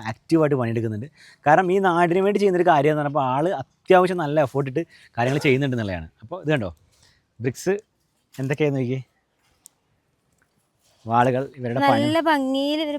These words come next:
Speaker 2: പടുത്തുയർത്തിയിട്ടുണ്ട് കേട്ടോ. നല്ല നീറ്റായിട്ട് നമുക്കറിയാത്ത കാര്യങ്ങളും അവർ പറഞ്ഞു തരുന്നുണ്ട്,
Speaker 1: അതെ.
Speaker 2: എന്തെല്ലാം ചെയ്യണം, എന്തെല്ലാം വേണം എന്നുള്ളതൊക്കെ. കാരണം ഇന്റർലോക്ക് വെച്ചിട്ട് ഒരു ബിൽഡിംഗ് ഉണ്ടാക്കുന്നത് നമ്മളും ആദ്യമായിട്ടാണ്. ഇപ്പൊ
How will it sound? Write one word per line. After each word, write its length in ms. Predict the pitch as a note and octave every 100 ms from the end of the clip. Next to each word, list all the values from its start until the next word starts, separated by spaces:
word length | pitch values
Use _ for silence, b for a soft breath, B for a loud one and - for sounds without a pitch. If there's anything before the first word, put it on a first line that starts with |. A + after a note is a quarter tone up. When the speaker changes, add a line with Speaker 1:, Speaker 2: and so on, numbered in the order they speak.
| -
Speaker 2:
പടുത്തുയർത്തിയിട്ടുണ്ട് 960 | C#4 A#3+ - D4 A#3+ - A3 G3+ A3+ G#3
കേട്ടോ. 220 | F#3+ G#3 G#3+
നല്ല 280 | G#3 A3 B3 A#3+
നീറ്റായിട്ട് 840 | A3+ A3 A3 - A#3+ G#3+ G#3 B3+ D#4 - _ _ _ _
നമുക്കറിയാത്ത 540 | A#3+ B3 D4+ C4+ B3+ C4 C4+
കാര്യങ്ങളും 420 | B3 B3 B3 B3
അവർ 100 | A#3+ A#3
പറഞ്ഞു 280 | B3 G#3+ G#3+
തരുന്നുണ്ട്, 260 | G#3+ A3 G#3
Speaker 1:
അതെ. 120 | F#3+ G3
Speaker 2:
എന്തെല്ലാം 340 | G3 G3+ G#3 G#3
ചെയ്യണം, 320 | G3+ G3 F#3+ G3
എന്തെല്ലാം 280 | F#3+ G3 G#3 G3+
വേണം 220 | F3 F3+
എന്നുള്ളതൊക്കെ. 580 | F#3+ F#3 F3+ F#3 - G3+ C4+ - _ _ _ _ _ _ B3
കാരണം 240 | A#3+ C4+ C4
ഇന്റർലോക്ക് 440 | B3 B3 C4+ B3+ D#4+
വെച്ചിട്ട് 240 | C4+ C4+ D4
ഒരു 100 | C4+
ബിൽഡിംഗ് 320 | C4+ A#3 C4 C4+
ഉണ്ടാക്കുന്നത് 500 | B3+ B3 B3 B3 B3+ B3
നമ്മളും 400 | A3 A3+ A#3 B3+ A#3
ആദ്യമായിട്ടാണ്. 760 | G3+ G3+ G#3+ G#3 A3+ G3+ F3 F#3 A#3+ _ _ _ _ _
ഇപ്പൊ 160 | -